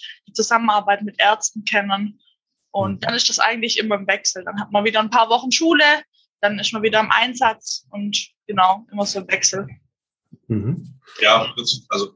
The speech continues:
Speaker 3: prinzipiell ist es dann einfach so, ähm, wenn man, also ich war jetzt die Haupt-, äh, die letzten anderthalb Jahre eigentlich nur in der Klinik. Und da kommt es vom Tagesablauf her so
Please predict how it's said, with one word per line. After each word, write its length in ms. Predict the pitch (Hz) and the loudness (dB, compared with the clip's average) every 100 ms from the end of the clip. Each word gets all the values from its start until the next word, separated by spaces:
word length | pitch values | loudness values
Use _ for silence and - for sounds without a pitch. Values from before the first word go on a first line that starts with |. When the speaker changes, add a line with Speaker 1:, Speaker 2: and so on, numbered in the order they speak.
| _ | _
Speaker 3:
prinzipiell 440 | 120 107 - 98 | -6 -4 0 0
ist 80 | - - | 2 0
es 80 | |
dann 140 | 107 101 | -2 -6
einfach 240 | 98 - | -6 -6
so, 340 | - 131 120 - 101 | -8 -8 -14 -14 -18
ähm, 200 | 101 _ _ _ _ | -20 _ _ _ _
wenn 260 | - - 131 | -20 -8 -6
man, 120 | 117 _ - | -6 _ -20
also 260 | - - - _ | -20 -20 -20 _
ich 120 | - - | -6 0
war 120 | - | 2
jetzt 300 | - - - _ _ | 2 -4 -6 _ _
die 60 | - | -4
Haupt-, 280 | - - - | -2 -2 -8
äh, 180 | 101 101 - - | -8 -10 -12 -4
die 40 | |
letzten 340 | - - - - - _ - _ _ _ | -2 0 -2 -4 -20 _ -20 _ _ _
anderthalb 320 | - - - | -2 0 2
Jahre 180 | - - | 2 2
eigentlich 260 | - - - | -4 -4 -8
nur 120 | - | -6
in 80 | - | -6
der 80 | |
Klinik. 260 | - - - _ _ - - - _ | -4 -6 -6 _ _ -16 -16 -18 _
Und 120 | - | 0
da 140 | 110 110 | 2 2
kommt 200 | - 117 | 0 -4
es 80 | |
vom 140 | - - | -4 -2
Tagesablauf 640 | - - - - - 117 - | 2 2 0 -4 -2 0 0
her 80 | |
so 140 | - | -2